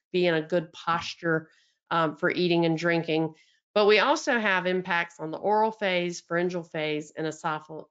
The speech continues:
esophageal phase. Why does it affect those? Well, one reason it impacts it is because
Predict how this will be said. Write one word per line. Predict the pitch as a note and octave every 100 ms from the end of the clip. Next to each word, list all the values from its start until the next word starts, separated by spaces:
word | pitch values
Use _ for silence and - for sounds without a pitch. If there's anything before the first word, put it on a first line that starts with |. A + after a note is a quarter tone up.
| _
esophageal | - F3+ E3+ D#3 G3 G#3 E3
phase. | D#3 D3+ - E3+ _ _ _ _ _ _ -
Why | G3+ A3 C#4
does | C#4 B3+ G#3+
it | G#3+
affect | F#3+ - G#3 G#3 -
those? | D#3+ C#3 C3+ E3+
Well, | F#3+ G3+ G3 G3 - _ _ _ _ _ _ _ _ _ _ _ _
one | F#3 A#3 E4+
reason | D#4 C4 A3+ G#3+
it | F#3+
impacts | G3 G3 F#3 F3 - -
it | F3
is | E3+ E3+
because | F#3 F3 F#3 E3+ E3 D#3+